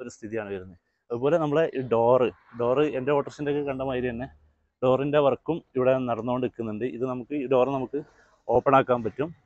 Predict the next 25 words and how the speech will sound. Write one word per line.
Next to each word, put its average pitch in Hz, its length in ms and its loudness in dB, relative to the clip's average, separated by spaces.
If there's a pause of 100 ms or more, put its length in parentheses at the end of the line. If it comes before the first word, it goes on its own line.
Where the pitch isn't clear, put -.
(260)
അതുപോലെ 127 360 2 (320)
നമുക്ക് 117 240 0 (100)
ഒരു 123 140 2 (580)
carrier. 123 340 4 (160)
അപ്പോൾ 117 160 -2
ഇതിൻ്റെ 147 240 2
പണികളൊക്കെ 160 440 2
കഴിഞ്ഞാൽ 147 360 0 (140)
നമുക്ക് 131 240 -6
നമ്മുടെ 135 260 -4
channel 135 300 -4
തന്നെ 131 200 -12 (440)
വീണ്ടും 127 280 0 (360)
upload 139 500 0
ചെയ്യുന്നതാണ് 113 460 -2
കേട്ടോ. 98 180 -10 (1160)
അതുപോലെ 160 360 6 (220)
ഇതിന് 165 280 0
നമുക്ക് 160 240 4 (220)
രണ്ട്, 147 260 4 (400)
ഏ, 139 40 6 (280)
കുത്തുകാർ 160 460 8
കൂടി 185 200 8
വരുന്നുണ്ട് 120 360 2
കേട്ടോ. 95 220 -6